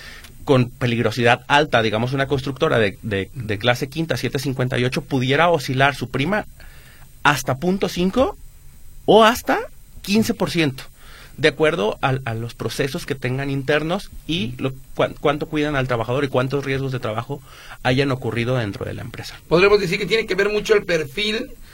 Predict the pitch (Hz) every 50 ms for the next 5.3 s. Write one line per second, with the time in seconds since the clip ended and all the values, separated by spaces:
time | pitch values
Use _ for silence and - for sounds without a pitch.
0 | - - - 139 139 143 160 156 151 147 143 147 151 156 151 147 143 143 139 139
1 | 147 156 156 156 156 160 - 214 202 208 202 202 - 139 175 160 156 147 - -
2 | 165 170 208 247 285 262 185 139 127 131 139 - 220 240 - - - - - -
3 | - - - - 147 151 - 165 175 185 180 175 - 175 175 170 165 160 165 165
4 | - - 139 127 - - - - - - - - 135 160 185 190 - - 202 202
5 | - 214 190 170 156